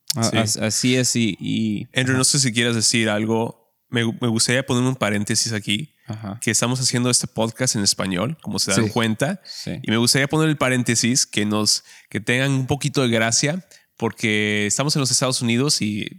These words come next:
Speaker 2: siempre hablamos en ing-, en
Speaker 1: Mira,
Speaker 2: inglés y
Speaker 1: la cosa, te digo, la
Speaker 3: Esa iba a ser mi broma.
Speaker 1: Sí, bueno, pero ya, ya, te-,
Speaker 3: Me
Speaker 1: ch-,
Speaker 3: ganaste.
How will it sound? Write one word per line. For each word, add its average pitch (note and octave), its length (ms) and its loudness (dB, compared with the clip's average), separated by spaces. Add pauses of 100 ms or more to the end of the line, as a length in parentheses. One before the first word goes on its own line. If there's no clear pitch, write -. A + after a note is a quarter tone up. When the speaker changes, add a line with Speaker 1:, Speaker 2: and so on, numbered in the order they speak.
(160)
Speaker 2:
siempre B2 360 -2
hablamos A2+ 320 0
en G2+ 60 -4
ing-, F#2+ 200 -4
en G#2+ 200 -4
Speaker 1:
Mira, C3 280 2
Speaker 2:
inglés C#3+ 460 0
y - 100 -2
Speaker 1:
la B2+ 100 2
cosa, E3+ 640 2 (420)
te B2 120 2
digo, G#2 340 2 (240)
la C3 160 2
Speaker 3:
Esa D3+ 440 4
iba C#3+ 220 4
a C3+ 60 4
ser C3+ 220 4
mi B2 160 4
broma. G#2 440 -2
Speaker 1:
Sí, - 200 2 (320)
bueno, C#3+ 400 2 (100)
pero A2+ 240 2
ya, G2 540 -2
ya, F2+ 420 -2
te-, - 160 -4
Speaker 3:
Me B2+ 100 4
Speaker 1:
ch-, A#2+ 140 4
Speaker 3:
ganaste. A2+ 680 2